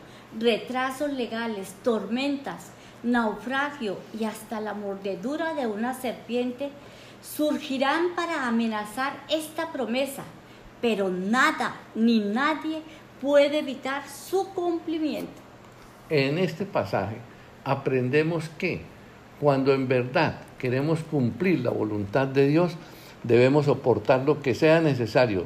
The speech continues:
Speaker 2: incluso el dolor y el sufrimiento, para poder decir como Jesucristo: "Que se haga tu voluntad y no la mía".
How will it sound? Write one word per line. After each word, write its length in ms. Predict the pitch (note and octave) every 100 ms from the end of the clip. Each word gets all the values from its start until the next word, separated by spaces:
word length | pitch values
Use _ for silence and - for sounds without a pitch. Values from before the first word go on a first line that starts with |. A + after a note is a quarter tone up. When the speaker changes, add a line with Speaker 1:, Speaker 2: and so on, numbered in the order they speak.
| -
Speaker 2:
incluso 440 | - G#2 B2+ A#2+ D3+
el 160 | C3
dolor 480 | A#2 A2 A2+ D#3+ G3+
y 80 | G3+
el 120 | F3+
sufrimiento, 720 | - B2+ A#2+ B2+ C#3 G#2 F#2+ - - - -
para 300 | - A#2+ A2
poder 340 | G#2 A2 A#2+ B2
decir 380 | C#3 B2+ C#3 B2
como 300 | D3+ B2+ G#2+
Jesucristo: 720 | G2+ G2+ - A#2+ G#2+ - G#2 - - - -
"Que 140 | A2+
se 220 | G#2 G#2
haga 300 | G2+ A#2+ B2+
tu 100 | B2
voluntad 680 | A2+ G2 F#2+ F2 D#2+ A2+ A2+ - - -
y 140 | A2
no 160 | F2+ F#2
la 160 | F#2
mía". 260 | F2+ F2 D2+